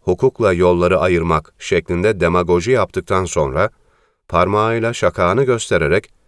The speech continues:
"Kafası almıyor" dercesine, "Hala anlamıyorum bunu." diye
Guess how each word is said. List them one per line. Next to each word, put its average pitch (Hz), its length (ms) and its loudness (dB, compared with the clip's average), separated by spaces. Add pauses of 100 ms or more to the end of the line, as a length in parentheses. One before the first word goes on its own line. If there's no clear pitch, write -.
(260)
"Kafası 90 420 -2
almıyor" 87 520 2
dercesine, 85 600 0 (540)
"Hala 120 520 0
anlamıyorum 98 720 0
bunu." 87 300 0 (160)
diye 87 300 0